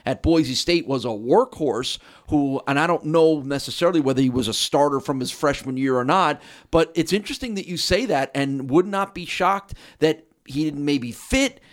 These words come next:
He maybe wasn't a guy they liked dealing with, but maybe they said, "You know what? What are we getting? What's left from this guy? He runs so hard, and he's been banged up before." Maybe there is a little bit of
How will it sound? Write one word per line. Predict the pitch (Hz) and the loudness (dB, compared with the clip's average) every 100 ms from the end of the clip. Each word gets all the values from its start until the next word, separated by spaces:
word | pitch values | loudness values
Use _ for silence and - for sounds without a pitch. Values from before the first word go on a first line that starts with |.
| _ | _
He | - 151 | -6 0
maybe | 151 143 139 | 0 0 0
wasn't | 143 139 135 | 0 0 -2
a | |
guy | 131 139 | 0 0
they | 131 | -2
liked | 131 131 107 | -2 -4 -4
dealing | 156 240 247 226 | -4 0 0 2
with, | 233 226 - | 2 2 -4
but | 151 | -4
maybe | 143 170 - | -2 -2 -2
they | 143 143 | 0 0
said, | - 123 113 | -2 -4 -4
"You | 151 | -2
know | 160 | 2
what? | 156 - | 2 0
What | 120 180 | 0 2
are | 202 | 2
we | 151 | -2
getting? | 120 143 139 123 | -2 -4 -4 -4
What's | 135 190 139 | -2 -2 -4
left | 123 196 - - | 2 2 2 -8
from | - 143 | -8 -6
this | 123 | -6
guy? | - 113 | -6 -4
He | 127 | -4
runs | 131 131 117 | -6 -6 -6
so | - 180 208 | -2 0 0
hard, | 160 156 160 170 175 156 - _ | -2 2 4 4 2 -2 -16 _
and | 127 | -6
he's | 131 - | -6 0
been | 170 180 185 | 2 2 0
banged | 185 180 180 170 | 0 0 0 0
up | 170 160 | 0 -2
before." | 160 - 170 180 180 | -4 0 2 2 2
Maybe | 127 175 214 262 | 0 -2 0 0
there | 233 226 | 2 2
is | 220 302 339 | 2 0 2
a | 214 | 2
little | 180 170 165 | 4 4 2
bit | 123 156 156 | 4 2 2
of | 151 143 143 117 | 2 4 2 -2